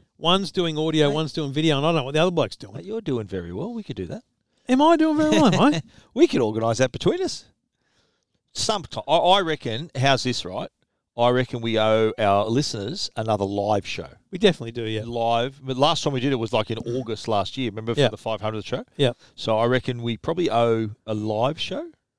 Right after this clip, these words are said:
Speaker 2: video,
Speaker 1: Yeah.
Speaker 2: so stream live show.
Speaker 1: Yeah, yeah.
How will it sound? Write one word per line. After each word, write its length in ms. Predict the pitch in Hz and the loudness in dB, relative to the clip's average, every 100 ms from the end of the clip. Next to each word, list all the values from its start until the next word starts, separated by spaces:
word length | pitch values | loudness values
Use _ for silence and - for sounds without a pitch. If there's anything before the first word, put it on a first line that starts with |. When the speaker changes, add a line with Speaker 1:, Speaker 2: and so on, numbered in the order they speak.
| _ | _
Speaker 2:
video, 360 | 123 127 131 262 | -6 -2 -2 -4
Speaker 1:
Yeah. 20 | 277 | -10
Speaker 2:
so 220 | - 117 | -4 -2
stream 420 | - - 135 190 - _ | -2 -4 -6 -6 -16 _
live 180 | 127 127 | -4 -2
show. 120 | - - | -4 -2
Speaker 1:
Yeah, 180 | 156 139 | 0 0
yeah. 100 | - | -4